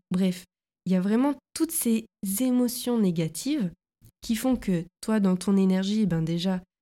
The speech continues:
ton taux vibratoire baisse. Et c'est ce qui fait qu'en prenant la responsabilité de nettoyer en toi tout ce négatif-là, eh bien, tu vas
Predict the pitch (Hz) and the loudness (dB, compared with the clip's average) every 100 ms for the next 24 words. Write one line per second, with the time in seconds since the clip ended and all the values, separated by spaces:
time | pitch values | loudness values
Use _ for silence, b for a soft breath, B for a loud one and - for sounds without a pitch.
0 | _ 190 180 226 196 185 175 175 - 170 | _ -2 2 0 2 0 0 -4 -2 -4
1 | 160 _ _ - 147 175 320 - - _ | -6 _ _ -12 -4 -4 -2 -8 -12 _
2 | _ _ _ _ - 214 - 226 220 - | _ _ _ _ -2 0 0 -2 -4 -4
3 | 269 262 - 233 277 _ _ _ _ _ | -6 -4 -4 -4 -6 _ _ _ _ _
4 | _ _ _ _ _ 202 180 - 269 285 | _ _ _ _ _ 0 0 2 0 2
5 | 226 180 175 240 - - 220 - 208 196 | 2 2 0 -2 -2 -2 -2 0 0 2
6 | 190 185 - 196 - _ _ _ _ - | 0 -2 -4 -4 -6 _ _ _ _ -8
7 | 165 175 165 - _ _ _ _ 196 190 | -4 -2 -2 -8 _ _ _ _ 2 4
8 | 214 240 - - 220 208 208 214 _ _ | 4 2 -4 -2 0 2 0 -4 _ _
9 | _ _ _ _ - 156 147 - 175 180 | _ _ _ _ -6 -6 -8 -6 -4 -6
10 | - _ _ _ _ _ _ _ - 233 | -10 _ _ _ _ _ _ _ -6 -4
11 | - 190 170 160 156 - 151 - 180 - | 2 2 2 0 -6 -10 -8 -6 -6 -8
12 | _ _ b _ _ 196 180 214 208 - | _ _ b _ _ -2 2 2 0 -8
13 | - - 202 190 | -12 -4 0 0